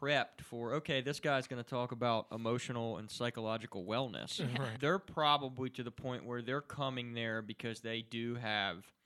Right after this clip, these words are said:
Speaker 1: serious concerns about their kids' use or their friends' use, and, and they wanna come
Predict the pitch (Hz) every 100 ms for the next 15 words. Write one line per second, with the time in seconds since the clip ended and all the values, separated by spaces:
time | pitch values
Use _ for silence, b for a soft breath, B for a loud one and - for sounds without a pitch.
0 | b b b - - 120 113 107 101 -
1 | 107 98 - 107 104 98 95 - - 107
2 | 107 107 - 104 - 110 101 101 - -
3 | 117 113 107 107 - - - 107 104 101
4 | 101 101 - 113 107 104 107 110 110 101
5 | - - B B B _ 123 117 107 113
6 | 110 117 120 104 - 104 101